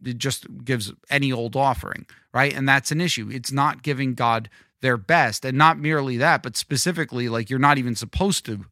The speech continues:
offer these kinds of animals. They should be unblemished sacrifices. Uh, and, and then he, he has a pretty good object lesson here.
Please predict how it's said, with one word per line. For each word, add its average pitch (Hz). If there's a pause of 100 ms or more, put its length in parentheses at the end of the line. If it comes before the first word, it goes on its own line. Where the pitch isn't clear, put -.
(140)
offer 110
these 113
kinds 110
of 104
animals. 104
They 120
should 139
be 131
unblemished 123
sacrifices. - (560)
Uh, 147
and, 143
and 156
then 185
he, 170
he 143
has 156
a 131
pretty 160 (800)
good 147
object 139
lesson 107
here. 104